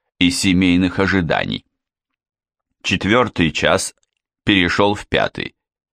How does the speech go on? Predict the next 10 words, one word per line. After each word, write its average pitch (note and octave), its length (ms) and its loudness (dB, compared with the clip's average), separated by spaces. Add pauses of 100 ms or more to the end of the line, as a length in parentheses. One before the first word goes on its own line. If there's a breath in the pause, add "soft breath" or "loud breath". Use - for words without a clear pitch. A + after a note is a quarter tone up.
(400 loud breath)
Это E3 300 2
была C#3+ 320 2
наша C3 340 2
вторая A2+ 640 2
остановка G2 640 0
за - 240 -4
день. - 220 -10 (920)
«Майк?» C3+ 640 -2 (560)
спросила D#2 640 0
Энни. D2 540 0